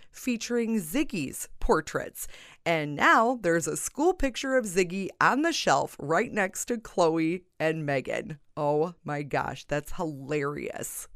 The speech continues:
Smart cat, right? He's like, "If my humans are getting their pictures taken, so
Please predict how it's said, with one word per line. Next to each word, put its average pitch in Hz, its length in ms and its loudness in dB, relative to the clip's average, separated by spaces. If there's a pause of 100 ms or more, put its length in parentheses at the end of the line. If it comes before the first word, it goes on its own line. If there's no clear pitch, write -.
(140)
Smart - 580 -2
cat, - 460 6
right? 143 360 -4 (240)
He's 160 280 -4
like, 123 260 -4
"If 147 140 -4
my 185 320 4
humans 262 420 0
are 269 100 0
getting 269 300 0
their 262 140 0
pictures 277 560 0
taken, 269 440 0
so 233 380 4